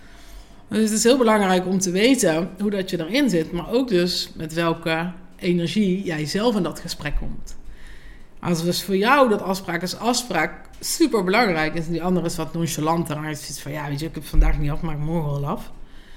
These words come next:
Ja, dan vind je elkaar dus ook niet. En dan mag jij voor jezelf ook beseffen: oh ja, wow, dit is echt mijn kernwaarde, dit vind ik echt rete belangrijk, daarom ben ik zo geïrriteerd nu. Ehm, oké, dat helpt mij niet, dat helpt het doel niet.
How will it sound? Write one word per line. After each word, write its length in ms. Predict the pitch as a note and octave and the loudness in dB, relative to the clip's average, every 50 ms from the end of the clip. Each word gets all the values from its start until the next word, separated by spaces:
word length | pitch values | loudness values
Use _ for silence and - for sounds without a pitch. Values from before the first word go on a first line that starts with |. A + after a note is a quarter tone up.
| - - - - - - - - - - - - - - - | -18 -20 -20 -20 -20 -20 -20 -20 -20 -20 -20 -20 -20 -14 -2
Ja, 340 | - G3+ G3+ G3+ - - - - - - | 4 6 6 6 6 4 -4 -12 -8 0
dan 220 | A3 A3+ A#3 A3 | 2 4 6 6
vind 200 | F3 B3 D#4 F4 | 8 8 8 6
je 60 | - D4 | 6 6
elkaar 320 | B3 B3 B3 G#3 F#3+ F3 | 4 4 6 4 4 4
dus 200 | E3+ E3 D#3+ F3 | 4 2 2 0
ook 120 | D#3 D3+ | 0 0
niet. 440 | D3 E3 D#3 D3 C3+ - - - - - | -2 -2 -4 -4 -4 -6 -8 -8 -6 -4
En 160 | F#3+ F#3 F3+ | 0 2 2
dan 120 | F3+ F3+ | 4 4
mag 200 | F3 F3 E3+ F3 | 2 2 0 0
jij 220 | G3+ F#3+ G3+ G#3+ F#3+ | 0 2 2 2 4
voor 80 | F3+ | 4
jezelf 360 | F3 E3 D#3 F#3 F#3 A3+ A3 | 2 2 2 2 0 2 2
ook 160 | F#3 E3 D#3+ - | 2 0 0 0
beseffen: 480 | D#3+ D#3 - - D#3 D#3 - - D3 | -2 -2 -2 -2 -4 -4 -6 -6 -6
oh 80 | E3+ G3 | -2 -2
ja, 220 | E3+ D3 C#3+ D3 | 0 0 -2 -4
wow, 260 | D3 D3+ D#3 D#3 D3+ | -6 -6 -6 -6 -6
dit 160 | D#3 E3 E3 F#3 | -6 -6 -6 -4
is 120 | F3+ - | -4 -4
echt 160 | E3+ F3 - | -4 -4 -6
mijn 160 | - E3 D#3+ | -6 -8 -6
kernwaarde, 460 | D3 - F3+ E3+ E3 D#3+ D#3+ D#3+ D#3+ E3 | -4 -4 -4 -2 -4 -4 -6 -4 -2 -2
dit 100 | E3 E3 | -2 -2
vind 120 | E3 E3+ | -4 -6
ik 80 | F3 - | -6 -8
echt 160 | E3+ - - | -10 -10 -6
rete 320 | D3+ E3 F3+ F#3+ F#3 F#3 | -2 0 0 0 0 -2
belangrijk, 500 | E3+ F3 F3+ F#3+ G3+ F#3+ G3 G3 G3 F#3+ | -2 0 0 0 0 2 2 2 2 2
daarom 200 | F#3+ F#3+ F#3 F3+ | 2 0 0 0
ben 80 | F3+ E3+ | 0 -2
ik 100 | F3 F3 | -4 -4
zo 120 | - E3+ | -6 -6
geïrriteerd 560 | D#3+ E3+ - E3 E3+ - G#3+ A3 A3+ A3+ A3+ | -6 -6 -6 -8 -6 -2 0 0 0 0 0
nu. 280 | A3 G#3 G3+ G#3 G#3+ G#3+ - - - - - - - - - - - | 0 0 0 0 -2 -4 -6 -12 -18 -18 -18 -20 -20 -20 -20 -12 -6
Ehm, 340 | F3+ F3+ F3 E3+ E3+ E3+ E3 D#3 - - - | -4 -2 0 0 0 -2 -2 -4 -6 -10 -8
oké, 340 | - F#3+ F3+ - D#3+ D#3 D#3+ | -6 -6 -4 -2 -2 -2 0
dat 140 | D#3 D#3+ D#3 | 0 0 0
helpt 280 | D#3+ E3 F3 G#3+ A3 A#3 | 0 2 0 0 2 2
mij 140 | G#3 G3 | 2 4
niet, 240 | G3 G3+ G#3+ C4+ - | 4 4 4 4 2
dat 120 | - F3+ F3+ | 0 0 0
helpt 240 | E3+ E3 E3+ E3+ | 0 0 0 -2
het 120 | - D#3 - | -4 -4 -2
doel 220 | F#3 G3+ A3+ B3+ | 0 2 4 4
niet. 540 | B3 A#3 A#3+ C4+ F4 - - - - - - | 6 6 6 4 4 2 0 -4 -4 -6 -10